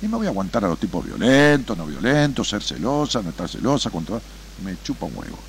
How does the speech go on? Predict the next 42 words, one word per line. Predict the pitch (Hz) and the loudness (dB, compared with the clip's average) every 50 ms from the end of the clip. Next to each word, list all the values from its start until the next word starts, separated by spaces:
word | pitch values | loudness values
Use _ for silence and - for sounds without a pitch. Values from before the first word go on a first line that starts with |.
| - - - - | -18 -16 -10 -2
Yo | - 135 135 | 2 2 4
lo | 107 95 | 4 2
dejo | 90 - - | 0 -2 -6
como | - - - - | -12 -12 -14 -14
está. | - - - - - - - - - - - | -14 -14 -14 -14 -14 -14 -18 -18 -12 -4 0
Eso | - - - | 0 2 2
también | 127 - 110 104 127 131 | 4 2 4 4 6 4
es | 117 - | 4 2
un | - 87 95 | 0 -4 -4
acto | 98 78 - 80 | -4 -4 -4 -6
de | 73 | -6
madurez. | 64 60 60 57 52 50 50 - - - - - - - - - - - - | -6 -6 -8 -8 -8 -8 -8 -8 -8 -8 -8 -10 -10 -14 -16 -18 -14 -4 4
Pero | - 170 233 247 - | 6 8 8 8 6
bancate. | - 85 80 73 - 87 76 - - - - - - - - - - - - - - - - - - - - - - - - - | 4 0 0 2 2 0 0 0 -2 -10 -12 -12 -16 -16 -16 -18 -18 -18 -18 -18 -18 -18 -18 -16 -16 -16 -16 -18 -16 -10 -2 0
La | 165 185 202 226 247 254 - | 4 6 8 10 8 8 8
tercera, | 247 240 226 208 - 220 202 170 123 82 - - - - - - - - - - - - - - - - | 8 6 6 6 4 6 6 4 4 2 -2 -8 -10 -12 -14 -14 -16 -16 -16 -16 -16 -16 -16 -16 -8 -2
le | - 95 | 2 4
voy | 95 107 139 | 6 8 8
a | 143 117 | 8 8
pedir | - 113 113 123 110 | 8 8 6 8 8
a | 101 | 8
Dios | 101 113 120 - | 8 8 6 6
que | - - | 2 -4
me | 80 76 | -4 -2
lo | 67 62 | -2 -4
arregle. | 57 - - - - - - - - - - - - - - - - - - - - - - - - - - - | -6 -6 -10 -14 -14 -14 -16 -16 -18 -18 -18 -18 -18 -18 -18 -18 -18 -18 -18 -18 -18 -18 -18 -18 -18 -18 -16 -12
Mañana | - - 85 90 | -8 -4 -2 -2
voy | 80 73 85 | 2 2 2
a | 87 | 4
rezar | - 139 156 - - 208 202 202 196 - - - - - - | 4 6 6 6 8 10 10 8 8 4 0 -10 -12 -10 -6
y | 76 | -4
voy | 76 78 | -2 -2
a | |
decir | 78 - - 101 | -2 -2 0 0
a | 104 | 2
Dios | 110 127 - | 2 0 0
que | - 85 | -2 -2
me | 76 80 | -2 -2
arregle | 85 87 - 170 220 180 120 92 82 78 | -2 -2 0 0 0 0 0 -2 -4 -4
todo | 73 104 117 | -4 -4 -4
este | - - 190 180 | -4 -4 -6 -6
quilombo, | - 208 214 247 220 214 220 233 240 269 302 | -4 -2 -2 0 0 -2 -2 -2 -4 -4 -6